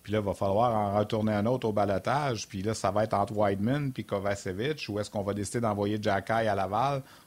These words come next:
On verra, là, mais le même genre de questions approche au niveau des défenseurs, à moins qu'il y ait d'autres blessés bientôt, là.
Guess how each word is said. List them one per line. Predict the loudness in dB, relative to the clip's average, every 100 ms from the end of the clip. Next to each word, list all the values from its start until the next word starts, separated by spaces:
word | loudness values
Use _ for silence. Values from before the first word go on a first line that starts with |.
| -10
On | -6 -2
verra, | 0 0 0 0
là, | 0
mais | 0 0 0 -2
le | -2
même | -2 0 0
genre | 0
de | 0
questions | 0 -4 -2 0 2
approche | 0 0 0 0
au | -2
niveau | -2 0
des | 0
défenseurs, | -2 -2 -2 0 0
à | 0
moins | -2
qu'il | -2
y | -2
ait |
d'autres | -2 -2
blessés | -2 -2 -2 -4
bientôt, | -4 -4 -4 -2
là. | -2